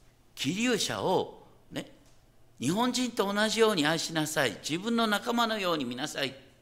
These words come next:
ていうことが言われている。さっきはなんか仲間の範囲を限定するように見えたんだけど、ここでは在留異国人を自分自身と同じようにっていうことを、自分の国で生まれた一人のように扱いなさい。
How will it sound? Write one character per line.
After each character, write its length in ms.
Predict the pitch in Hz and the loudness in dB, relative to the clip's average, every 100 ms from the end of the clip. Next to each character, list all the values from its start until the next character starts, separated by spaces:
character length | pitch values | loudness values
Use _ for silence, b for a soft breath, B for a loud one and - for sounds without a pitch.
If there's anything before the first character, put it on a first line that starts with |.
| - | -14
て 60 | |
い 60 | 82 | -14
う 20 | |
こ 100 | 80 | -12
と 140 | - | -12
が 340 | - 196 165 - B B B B - | -2 2 2 -2 B B B B -14
言 100 | 95 | -4
わ 80 | 123 | -4
れ 60 | 107 | -4
て 80 | |
い 20 | - | -12
る。 80 | - - - - - _ - _ - - - - - - | -20 -20 -20 -20 -20 _ -20 _ -20 -20 -20 -20 -20 -8
さ 140 | 208 | -6
っ 20 | |
き 140 | 214 165 | -4 -2
は 100 | 160 | -2
な 100 | 151 | -2
ん 40 | |
か 260 | 127 117 - - - - | -2 -6 -8 -20 -16 -8
仲 280 | 131 175 185 | -4 -2 -2
間 80 | 180 | -2
の 100 | 175 | -2
範 180 | 175 | 0
囲 80 | 156 | 0
を 60 | 107 | -2
限 220 | 117 147 | -6 -8
定 160 | 160 151 | -6 -6
す 120 | 151 | -4
る 80 | 147 | -4
よ 100 | 123 | -4
う 20 | |
に 80 | 107 | -6
見 100 | 113 | -8
え 60 | |
た 160 | 113 101 | -8 -10
ん 40 | |
だ 80 | 101 | -8
け 120 | 117 | -4
ど、 280 | 151 127 B B B B | -2 -2 B B B B
こ 140 | - | -10
こ 100 | 135 | -4
で 60 | 131 | -2
は 120 | 110 | -2
在 260 | - 131 175 | -2 -4 -2
留 160 | 214 | -2
異 60 | 196 | -4
国 200 | - 170 170 | -10 -12 -10
人 220 | 151 156 | -6 -6
を 20 | |
自 180 | 131 - | -6 -8
分 160 | - 120 | -10 -10
自 120 | 117 | -10
身 220 | - - - - | -12 -14 -18 -12
と 180 | 95 92 | -8 -8
同 140 | 131 | -8
じ 160 | 123 123 | -10 -8
よ 140 | 113 | -8
う 40 | 80 | -10
に 80 | |
っ 40 | 85 | -16
て 180 | - - | -20 -20
い 20 | |
う 40 | |
こ 80 | - | -20
と 80 | - | -18
を、 100 | - - b b b b b - | -18 -18 b b b b b 0
自 120 | 156 | 0
分 220 | 202 254 | 2 0
の 140 | 254 247 | 0 -2
国 240 | 220 220 | -2 -2
で 100 | 208 | 0
生 120 | 190 | 0
ま 120 | 151 190 | 0 -2
れ 60 | |
た 140 | 185 147 | 0 -4
一 240 | - 202 | -2 -4
人 140 | 190 | -4
の 80 | 175 | -6
よ 200 | 170 170 | -4 -4
う 40 | 185 | -4
に 200 | 196 - B B B B - | -6 -8 B B B B -12
扱 400 | 113 - - 113 | -8 -8 -8 -10
い 60 | |
な 100 | 110 | -8
さ 140 | 107 | -12
い。 80 | 98 | -12